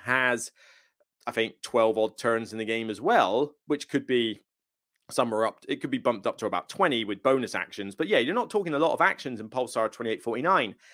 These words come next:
The game is done and dusted in ninety minutes. That's an acceptable length considering how smooth that game is.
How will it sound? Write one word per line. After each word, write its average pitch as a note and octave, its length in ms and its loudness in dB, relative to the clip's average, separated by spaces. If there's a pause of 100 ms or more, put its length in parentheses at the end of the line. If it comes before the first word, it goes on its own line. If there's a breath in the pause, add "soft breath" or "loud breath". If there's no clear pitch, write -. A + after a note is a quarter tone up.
(320 soft breath)
The - 60 -10
game F#3+ 220 -2
is D#3 80 -2
done E3+ 160 2
and D#3 100 2
dusted D#3 320 0
in G2+ 80 -6
ninety A#2 300 -4
minutes. A2+ 560 -6 (260)
That's - 480 2 (200)
an B2+ 140 0
acceptable B2+ 720 -2
length C3+ 340 -2
considering A2 500 -4
how G#2+ 120 -2
smooth A#2 320 -2
that G#2 180 0
game G2+ 260 -2 (120)
is. B2+ 420 -2